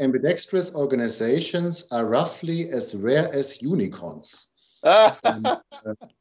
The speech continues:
Speaker 1: that's his statement. And, um, well, do you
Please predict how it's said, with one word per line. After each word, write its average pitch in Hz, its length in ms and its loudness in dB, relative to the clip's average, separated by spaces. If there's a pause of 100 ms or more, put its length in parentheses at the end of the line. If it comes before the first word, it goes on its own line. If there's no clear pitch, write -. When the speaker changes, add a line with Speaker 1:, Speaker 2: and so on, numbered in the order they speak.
Speaker 1:
that's 151 180 0
his 160 160 0
statement. 143 680 -2
And, 123 440 -4
um, 110 540 0 (160)
well, 117 260 2
do 135 40 2
you 131 160 0